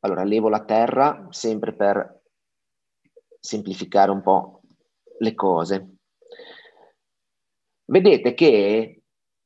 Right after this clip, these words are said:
se io qua sto andando indietro nel tempo, andando avanti nel tempo, tutti i, i pianeti, quindi la Luna, magari rimpicciolisco un filino,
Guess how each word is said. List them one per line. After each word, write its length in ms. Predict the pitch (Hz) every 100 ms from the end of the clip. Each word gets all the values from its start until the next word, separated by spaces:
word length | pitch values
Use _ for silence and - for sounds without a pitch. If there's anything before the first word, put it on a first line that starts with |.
| _ _
se 160 | _ 67
io 140 | 92
qua 100 | -
sto 80 | -
andando 200 | 101 95
indietro 260 | 95 98
nel 160 | 95 90
tempo, 460 | 85 71 76 - _
andando 420 | 127 131 156 196
avanti 320 | - 131 147
nel 220 | 156 139
tempo, 760 | - 110 87 85 98 92 104 _ _ _ _ _ -
tutti 600 | 220 185 - 123 110 139
i, 440 | 131 123 107 -
i 60 | 131
pianeti, 500 | 139 139 123 104 -
quindi 220 | 120 113
la 100 | 127
Luna, 840 | 127 131 123 127 123 123 127 - _ _ _ _ _ _ _ _ _ _ _ _ _ _ _ _ _ _ _
magari 540 | 95 98 104 - _ _
rimpicciolisco 840 | _ 101 110 117 - 104 107 -
un 80 | 110
filino, 640 | - 113 113 110 127 -